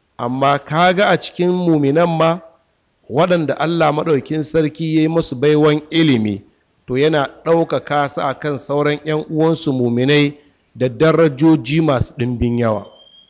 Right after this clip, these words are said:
Darajan ba nan kusa ne Allah Maɗaukin Sarki yake fifita muminai masu ilimi da muminai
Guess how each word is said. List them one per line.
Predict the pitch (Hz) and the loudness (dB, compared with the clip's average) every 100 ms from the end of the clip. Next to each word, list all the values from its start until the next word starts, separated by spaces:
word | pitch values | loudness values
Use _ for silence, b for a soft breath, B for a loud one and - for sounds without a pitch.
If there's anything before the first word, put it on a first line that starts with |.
| _ _ _ | _ _ _
Darajan | 95 151 175 180 165 139 104 107 | -2 2 4 4 2 0 -2 0
ba | 143 139 | 2 4
nan | 180 175 | 4 4
kusa | 131 143 - 170 | 2 0 2 4
ne | 147 - | 2 2
Allah | 160 160 147 | 0 2 2
Maɗaukin | 151 156 120 143 147 | 2 2 0 0 -2
Sarki | - 151 139 151 151 147 b b b - | 0 0 0 0 0 -4 b b b -4
yake | 156 151 135 - | -2 -2 -4 -2
fifita | 160 160 143 127 127 | -4 -4 -2 -4 -2
muminai | 123 131 143 147 139 180 202 196 202 - _ _ 117 | 0 2 2 4 4 4 6 4 0 -6 _ _ -8
masu | 131 139 127 131 - | -2 -2 -2 -8 -2
ilimi | 170 147 113 104 98 _ _ _ | 0 2 -2 -4 -10 _ _ _
da | 120 143 | -4 0
muminai | 156 160 160 160 165 202 202 202 | 2 4 4 4 6 6 6 4